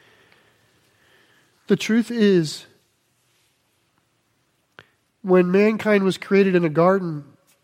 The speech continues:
<clears throat> he only even had one rule. One rule. He was built to live.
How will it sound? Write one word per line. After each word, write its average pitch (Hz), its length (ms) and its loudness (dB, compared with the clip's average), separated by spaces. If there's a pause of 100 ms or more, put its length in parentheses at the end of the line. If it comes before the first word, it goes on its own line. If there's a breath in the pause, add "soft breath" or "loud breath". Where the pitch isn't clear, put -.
<clears throat> 175 160 -2
he 214 160 -4
only 202 260 0
even 190 300 -2
had 170 260 -2
one 156 240 -4
rule. 131 460 -10 (1500)
One 190 520 0
rule. 190 360 -6 (2000)
He 202 140 2
was 185 180 2
built 190 260 0
to - 80 -6
live. 165 360 -2